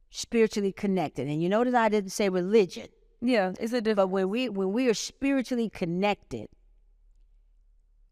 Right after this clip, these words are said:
Speaker 1: I think that, that, that, that's the, that's the root of a lot of things.
Speaker 2: Mm-hmm.
Speaker 1: A lot of things, because we, we, we hold on to certain values, regardless of what those values are. You know, it's,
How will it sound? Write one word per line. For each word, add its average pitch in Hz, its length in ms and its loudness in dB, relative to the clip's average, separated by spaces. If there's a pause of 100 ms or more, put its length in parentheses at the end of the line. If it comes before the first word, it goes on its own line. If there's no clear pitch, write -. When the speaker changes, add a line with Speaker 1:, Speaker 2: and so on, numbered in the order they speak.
Speaker 1:
I 185 60 -2
think 214 340 -2
that, 208 220 2
that, 196 320 -2
that, 220 300 0
that's 226 260 0
the, 170 160 -2 (200)
that's 226 280 -2
the 185 140 0
root 180 420 0
of 147 140 -4
a 147 120 -4
lot 175 460 0
of 156 140 -4
things. - 500 -10 (220)
Speaker 2:
Mm-hmm. 208 600 -12
Speaker 1:
A 180 40 2
lot 180 400 0
of 151 80 -8
things, 160 200 -4
because 202 280 -2
we, 226 140 0
we, 220 180 -2
we 208 180 -2
hold 226 400 0
on 214 220 2
to 202 100 -4
certain 175 300 -4
values, 151 560 -2 (560)
regardless 196 440 2
of 175 100 -2
what 196 180 2
those 180 160 0
values 165 400 2
are. 131 180 -6 (300)
You 185 80 2
know, 160 220 -2 (140)
it's, - 260 -12